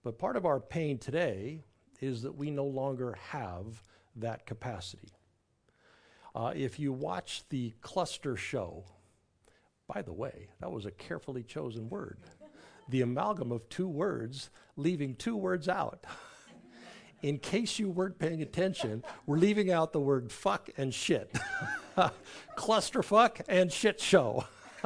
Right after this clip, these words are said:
<laughs> We're gonna call it a cluster show. <laughs> The outgrouping that's going on in the Middle East, the, the, uh, the hatred that's emerging in Russia and the Ukraine. And when we look at those things and the magnitude of those things,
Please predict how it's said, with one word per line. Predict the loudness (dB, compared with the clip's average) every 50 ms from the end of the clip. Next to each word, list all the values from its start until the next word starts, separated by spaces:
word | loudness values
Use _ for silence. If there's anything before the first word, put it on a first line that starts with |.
| 4 4 2
<laughs> | -2 -10 -20 -20 -20 -20 -20 -20 -20 0 _
We're | 4 6
gonna | 8 6 6
call | 8 8 8 10 10 10
it | 10 10
a | 8 6
cluster | 4 4 6 6 6 6 4 2 2 2
show. | 4 4 6 6 6 4 2 0 0 -2 -8 -16 -20 -4 0
<laughs> | 2 2 2 0 -2 -4 -4 -4 -6 -12 -20 -20 _ _ _ _ _ _ -20 -20 -20 _ _ _ -20 _ -20 -20 _ _ _ _
The | 0 0 0 0 0 2
outgrouping | 2 2 0 2 6 6 6 8 6 4 2 2
that's | 0 0 0 0
going | 2 2 4 4 2 2
on | 2 2 2
in | 4 2
the | 2
Middle | 2 2 2 4 4
East, | 4 2 2 -2
the, | -8 -8 -8
the, | -4 0 2 2 4 4 4 4
uh, | 4 6 4 4 2 0 -4 -6 -10 -10 -4
the | -2 -2
hatred | 0 0 -2 -2 -2 -4 -4 -4 -4 -4
that's | -4 -6 -6 -6
emerging | -6 -2 0 0 0 0 0 -2 -2 0
in | 0 0 0 2
Russia | 0 0 -2 -2 -4 -4
and | -4 -2 -2 -2
the |
Ukraine. | -2 -2 -4 -4 -4 -6 -2 -2 0 -2 -2 -4 -8 -10 -14 -18 -20 -20 -20 -20 -20 -20 -20 -20 -20 _ _ _ _ _ _ _ _ _ _
And | 0 2
when | 4 4 4
we | 4 2
look | 2 0 0 0
at | -2 -2
those | -2 0 0 0 -2 -2
things | 0 0 0 0 0 0
and | 0 0
the | 0 0
magnitude | 0 0 0 0 0 -2 -4 -6 -8 -6 -6 -4 -2 -2
of | -2 -2
those | -2 0 0 0 -2 -4 -6
things, | -8 -6 -6 -6 -4 -4 -4 -4 -4 -4 -6 -8